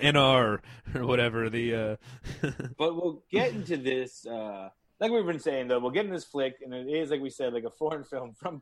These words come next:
Speaker 2: Poland. Uh, uh, you know, and like we said, we've done some, we started this thing off with a foreign film, which, of course, was Roma, which, uh, still to this day, one of the, uh, best films, in my opinion, we've done on this show.
Speaker 1: Yeah, for
Speaker 2: So
Speaker 1: sure.
Speaker 2: good.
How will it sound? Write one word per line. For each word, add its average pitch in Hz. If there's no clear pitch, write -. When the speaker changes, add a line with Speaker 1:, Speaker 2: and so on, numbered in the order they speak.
Speaker 2:
Poland. 110
Uh, -
uh, 123
you 233
know, 214
and 175
like 196
we 208
said, 208
we've 165
done 185
some, 151
we 135
started 202
this 175
thing 170
off 143
with 143
a 135
foreign 127
film, 123
which, 120
of 107
course, 127
was 113
Roma, 113
which, 107
uh, 107
still 220
to 180
this 151
day, 139
one 131
of 135
the, 131
uh, 117
best -
films, 131
in 117
my 120
opinion, 113
we've 113
done 117
on 123
this 123
show. 131
Speaker 1:
Yeah, 131
for 110
Speaker 2:
So 127
Speaker 1:
sure. 127
Speaker 2:
good. 143